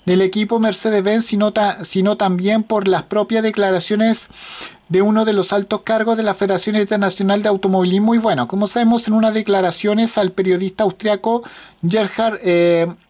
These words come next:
Kunstschik, eh, Beyer expresó las dudas reales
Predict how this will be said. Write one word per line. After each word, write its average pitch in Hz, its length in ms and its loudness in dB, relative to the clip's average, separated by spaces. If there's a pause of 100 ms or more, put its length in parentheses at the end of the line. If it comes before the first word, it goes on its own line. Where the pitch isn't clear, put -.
(260)
Kunstschik, 220 880 -4 (400)
eh, 175 260 2
Beyer 214 540 0
expresó 190 480 -2
las 208 220 0
dudas 226 320 0
reales 214 580 0